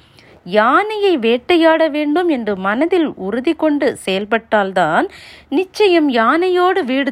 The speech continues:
திரும்புவோம். சிறிய பறவை ஒன்று மட்டும் போதும் என்று வேட்டையாட சென்றால் வெறும் கையோடு கூட வீடு திரும்பலாம்" என்பதை அழகாக பாடலில்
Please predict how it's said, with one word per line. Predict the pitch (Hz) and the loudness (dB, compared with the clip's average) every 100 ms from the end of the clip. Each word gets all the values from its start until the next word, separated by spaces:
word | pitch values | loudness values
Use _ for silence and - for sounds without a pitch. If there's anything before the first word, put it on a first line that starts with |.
| - | -4
திரும்புவோம். | 208 190 170 160 151 - - - - _ | -6 -4 -6 -6 -6 -10 -20 -20 -20 _
சிறிய | - 392 403 440 440 | 0 4 4 4 2
பறவை | - 240 240 370 415 | 0 0 2 2 0
ஒன்று | 381 320 294 294 | 0 -2 -2 -2
மட்டும் | 277 277 392 349 | -4 -4 -6 -6
போதும் | - 233 285 339 349 | -4 -2 0 0 -2
என்று | 262 220 190 | -4 -6 -6
வேட்டையாட | 202 226 370 302 247 214 | -6 -2 0 0 0 -6
சென்றால் | - 190 185 190 165 - - - | -8 -8 -2 -2 -2 -6 -20 -20
வெறும் | 185 226 285 415 480 | -4 2 2 0 0
கையோடு | 381 320 311 311 294 | 0 2 0 -2 -4
கூட | - 294 392 | -2 0 2
வீடு | 285 247 277 - | 0 -2 -2 -4
திரும்பலாம்" | 233 226 247 254 254 294 | -4 -4 -2 0 2 2
என்பதை | 226 196 208 180 160 185 359 - - | -2 -4 -4 -2 -2 -2 -4 -6 -12
அழகாக | - 214 302 330 349 381 392 | -2 2 2 4 2 2 -2
பாடலில் | 240 208 202 277 254 185 185 311 | -4 0 0 0 -2 -6 -8 -10